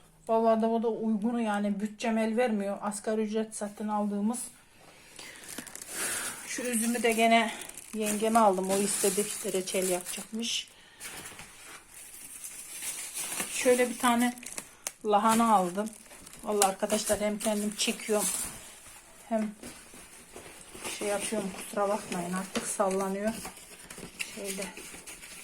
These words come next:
paylaşayım istedim. Şöyle soğan aldım arkadaşlar. Bahçeye ekeceğim bunu da.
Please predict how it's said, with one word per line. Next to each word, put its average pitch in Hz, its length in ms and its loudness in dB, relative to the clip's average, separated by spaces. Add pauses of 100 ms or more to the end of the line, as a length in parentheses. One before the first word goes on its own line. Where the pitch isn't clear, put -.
(680)
paylaşayım 214 540 -4
istedim. 196 480 -4 (1900)
Şöyle 233 440 6 (1200)
soğan 240 300 6
aldım 190 280 6
arkadaşlar. 190 680 4 (160)
Bahçeye 202 420 2
ekeceğim 196 460 -2
bunu 190 220 -2
da. 208 180 -4